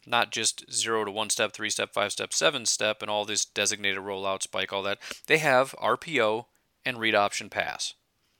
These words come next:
Now, again, I understand read option run is another element to this, but we're gonna look at his passing ability and see if, if running these things is something that he was successful at, because if it is, you've got something there. If it's a matter of, again,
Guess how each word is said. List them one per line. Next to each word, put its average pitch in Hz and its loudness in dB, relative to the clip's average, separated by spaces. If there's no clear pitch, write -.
Now, 107 -2
again, 156 8
I 139 8
understand 151 2
read 139 2
option 120 6
run 120 0
is 107 -2
another 104 -2
element 117 -2
to 92 -8
this, 92 -6
but 170 -2
we're 175 2
gonna 196 -2
look 190 2
at 180 0
his 175 2
passing 131 2
ability 110 0
and 101 0
see 131 6
if, 117 -4
if - -14
running 151 -2
these 123 4
things 104 2
is 110 2
something 131 2
that 117 -2
he 120 -6
was 113 0
successful 101 0
at, 90 -10
because 120 -6
if 123 -6
it 165 0
is, 208 4
you've 127 -8
got 120 8
something 90 -2
there. 64 -18
If 117 -6
it's 185 2
a 190 2
matter 151 6
of, 113 0
again, 120 0